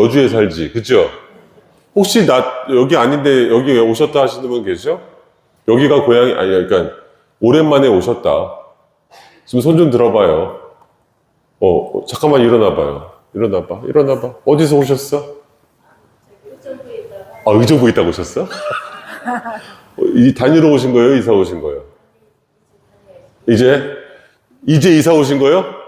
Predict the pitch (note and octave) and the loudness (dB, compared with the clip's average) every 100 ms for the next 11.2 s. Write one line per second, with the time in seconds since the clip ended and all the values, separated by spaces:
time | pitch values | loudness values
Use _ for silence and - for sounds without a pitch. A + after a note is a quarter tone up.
0 | - F#3+ - B3+ A#3 - A#2 G2+ A2 C3 | -8 -2 2 2 2 2 0 0 -4 -4
1 | B2+ B2 G#2 A#2 C#3+ B2+ A2+ F#2+ F#2 F#3+ | 0 0 0 -2 -2 0 0 0 0 2
2 | F3 - - - - - - - - - | 2 -2 -12 -16 -16 -16 -16 -20 -20 0
3 | D#3 D#3+ G3+ G3 D#3 - E3+ F3+ F#3+ - | 2 4 4 4 4 2 2 2 0 -6
4 | - - G2+ F#2+ F2+ - _ _ - C3+ | -20 -8 -4 -2 -4 -12 _ _ -6 -2
5 | C3 - - - - C3+ F#3 D#3 C3 D#3+ | -2 -4 -12 -18 -2 2 4 4 2 0
6 | F3+ C3 G2+ A#2+ F#2+ - _ C3 A#2 - | 2 2 2 0 -4 -16 _ -2 0 -2
7 | - - - _ - - A#3 G#3+ G#3+ - | -12 -20 -20 _ -12 -2 0 2 2 2
8 | B3+ A#3 G3 D#3 C#3 A#2+ D#3 D#3+ D#3 C#3 | 2 4 4 2 2 0 0 0 0 0
9 | A#2 A#2+ A2 - - A3 - - A#3 - | -2 0 0 0 2 2 0 -2 -2 -2
10 | - D3 - - - - - C3 C3+ A#2+ | -4 -4 -6 -12 -14 -16 -6 -2 0 0
11 | A2 - | -4 -4